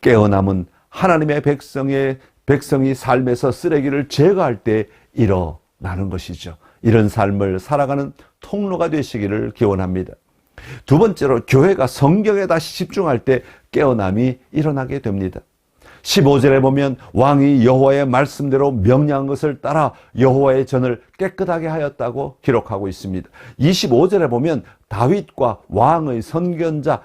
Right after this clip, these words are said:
갓과 선지자 나단이 명령한 대로 재금과 비파와 수금을 잡게 하니 이는 여호와께서 그의 선지자들로 이렇게 명령하셨음이라 하였습니다.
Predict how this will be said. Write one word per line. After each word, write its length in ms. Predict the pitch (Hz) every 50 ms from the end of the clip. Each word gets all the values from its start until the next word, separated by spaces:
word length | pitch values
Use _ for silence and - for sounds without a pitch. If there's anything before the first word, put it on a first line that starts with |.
| _ _
갓과 480 | - 135 175 175 - _ - 113 104 110
선지자 540 | - - 175 190 175 160 156 156 113 - -
나단이 760 | 104 113 131 156 170 170 160 151 143 143 165 190 202 185 - -
명령한 800 | 113 120 123 131 131 147 180 208 214 220 208 196 160 165 165 156 135
대로 340 | 127 127 147 190 175 - - - - _ _ _
재금과 760 | _ - - 127 131 123 120 127 120 113 107 104 92 87 -
비파와 520 | - 139 156 156 - - 123 113 101 101
수금을 500 | 101 - - - 196 170 175 147 120 101
잡게 360 | - 151 147 - - - 139
하니 300 | 123 117 120 147 180 156 - - - -
이는 320 | - 208 226 233 208 170 143
여호와께서 680 | 139 151 180 208 190 165 - - 127 127 - - 123 - - _ _ _ -
그의 420 | - 131 123 123 123 113 110 107
선지자들로 1120 | 104 - - - - 185 202 214 202 208 285 247 202 180 156 165 165 165 160 156 143 - - _ _ -
이렇게 580 | 113 107 117 117 - - - 113 101 92 - _ _
명령하셨음이라 1500 | - 95 113 117 120 143 160 175 185 185 196 190 185 147 156 160 160 180 170 - - 156 151 151 170 180 180 160 131 113 113
하였습니다. 520 | 131 135 120 101 - - 104 95 92 -